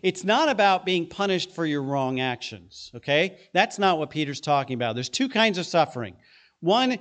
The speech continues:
is being s-, s-, uh, chastised or suffering because we did wrong. It's just the consequences of our own wrong decisions and wrong actions.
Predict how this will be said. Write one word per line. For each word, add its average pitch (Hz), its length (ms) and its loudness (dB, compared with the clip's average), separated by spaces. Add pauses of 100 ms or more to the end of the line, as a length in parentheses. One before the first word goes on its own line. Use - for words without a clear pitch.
(160)
is 165 160 -2
being 175 320 2
s-, - 220 -14
s-, - 260 -14
uh, 139 180 2
chastised 185 760 0
or 139 100 -4
suffering 170 500 0
because 147 300 -4
we 180 200 -2
did 180 200 2
wrong. 143 560 0 (540)
It's 143 160 -6
just 190 180 -2
the 180 60 -6
consequences 180 760 -2
of 151 100 -4
our 156 220 4
own 156 200 0
wrong 139 280 0
decisions 160 540 -4
and 131 120 -4
wrong 147 240 0
actions. 156 600 -4